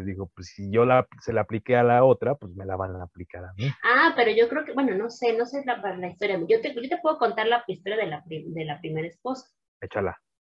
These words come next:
Speaker 2: Mira, la primera esposa fue, ni nada ma-, ma-, ni nada más, ni nada menos que su tía Metis.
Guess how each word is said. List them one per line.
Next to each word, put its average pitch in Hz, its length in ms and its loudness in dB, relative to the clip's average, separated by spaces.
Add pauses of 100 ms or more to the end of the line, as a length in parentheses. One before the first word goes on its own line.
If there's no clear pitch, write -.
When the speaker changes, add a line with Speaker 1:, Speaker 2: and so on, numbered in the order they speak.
(120)
Speaker 2:
Mira, 156 220 -6
la 185 200 -4
primera 262 300 2
esposa 294 560 2
fue, 269 360 2 (100)
ni 180 120 -6
nada 240 260 2
ma-, 220 260 -6 (500)
ma-, 202 180 -2
ni 202 400 0
nada 285 180 0
más, 277 280 4
ni 220 100 0
nada 240 140 0
menos 254 440 2
que 349 400 2 (460)
su - 280 -8
tía 247 300 0
Metis. - 580 -8